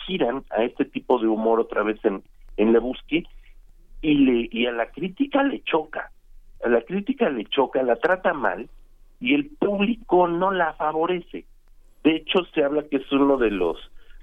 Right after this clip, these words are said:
fracasos de sus primeros, de su primer fin de semana, se queda en una cantidad ridícula de, de dos millones o cosas así de, de, de, de recaudación,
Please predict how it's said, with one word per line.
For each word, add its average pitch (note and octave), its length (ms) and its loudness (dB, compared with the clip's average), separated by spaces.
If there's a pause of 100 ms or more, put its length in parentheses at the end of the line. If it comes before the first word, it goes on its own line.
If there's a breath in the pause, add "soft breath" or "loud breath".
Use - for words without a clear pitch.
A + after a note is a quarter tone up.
(200)
fracasos A2 840 0
de G#2 160 2
sus - 140 -18
primeros, A2+ 560 0
de F#2 60 -14
su F#2+ 100 -12
primer G#2+ 360 2
fin A#2 200 0
de A#2 160 0
semana, G#2 480 0
se - 80 -12
queda G2+ 240 4
en G2+ 100 0
una G2 180 -2
cantidad - 440 0
ridícula F#2+ 640 0
de, D#2+ 240 -4 (380 soft breath)
de F#2 100 4
dos A2 200 2
millones F#2 580 -2
o E2 80 -6
cosas F#2+ 340 -4
así F2+ 340 -2
de, E2+ 280 0
de, D#2 300 -6
de, D#2+ 440 -4
de D#2+ 220 0
recaudación, F2 880 2